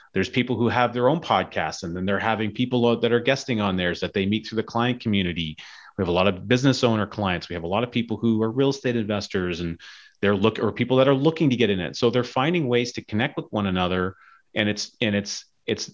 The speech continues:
it's in support of just growing and growing towards a better future, a better and brighter future, and spreading light. And I find that, um, those stories where we get to hear about a success where two clients have connected together,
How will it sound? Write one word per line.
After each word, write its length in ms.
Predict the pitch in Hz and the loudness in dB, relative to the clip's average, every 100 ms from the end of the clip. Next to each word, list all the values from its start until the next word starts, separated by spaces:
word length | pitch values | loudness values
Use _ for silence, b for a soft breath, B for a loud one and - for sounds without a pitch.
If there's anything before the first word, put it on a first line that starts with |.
| - | -4
it's 160 | 120 127 | -2 0
in 120 | 107 | 0
support 600 | - - - 143 151 - | 0 -4 0 2 2 2
of 240 | 113 107 - | 2 2 2
just 320 | 113 - - | 0 0 -4
growing 680 | 107 104 120 92 82 78 - - | 0 4 4 2 -4 -8 -10 -4
and 220 | 101 92 | -4 -2
growing 500 | 95 104 107 104 101 | 0 2 2 2 0
towards 440 | - 98 95 90 | -2 -2 0 0
a 40 | 92 | -2
better 260 | 98 90 | -2 -2
future, 400 | 82 117 131 87 | -2 0 0 -2
a 40 | 80 | -2
better 300 | 98 98 98 | -2 0 0
and 100 | 87 | 0
brighter 240 | 90 87 | -2 -2
future, 500 | - 127 - - 78 B B B B | 0 0 0 -2 -4 B B B B
and 200 | - 85 | -4 -2
spreading 420 | - - 104 110 113 | -2 0 2 2 2
light. 340 | 120 120 - | 0 0 -2
And 320 | 95 92 85 - | -8 -6 -6 -6
I 120 | 92 | -8
find 360 | 90 101 113 107 | -4 -2 0 2
that, 260 | 95 92 - | 0 -2 -4
um, 420 | 92 87 87 87 - _ _ | -4 -2 -4 -6 -12 _ _
those 220 | 120 120 | 2 4
stories 480 | - 123 123 123 107 | 2 0 2 2 0
where 100 | 104 | -2
we 100 | 101 | -2
get 160 | 101 - | -4 -6
to 60 | |
hear 300 | - 117 104 | -6 -4 -2
about 260 | 95 95 90 | -2 -2 -4
a 40 | |
success 600 | 87 - - 101 92 - - | -8 -8 -6 -4 -4 -8 -6
where 320 | 95 87 - B B - | -4 -4 -8 B B -2
two 160 | 131 | 0
clients 460 | 101 - 107 104 - | 0 0 0 -2 -4
have 180 | 95 - | -8 -4
connected 340 | 104 98 - | -4 -4 -6
together, 600 | 101 107 107 98 92 87 | -4 0 0 0 -2 -6